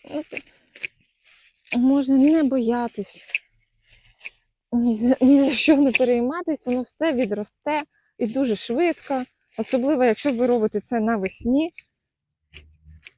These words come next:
Все. А це хай удобрює, підживлює. Бачите, ось цей кущ дав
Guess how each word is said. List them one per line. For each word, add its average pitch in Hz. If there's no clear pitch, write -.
Все. -
А 226
це 294
хай 233
удобрює, 190
підживлює. 202
Бачите, 220
ось -
цей 262
кущ 339
дав 233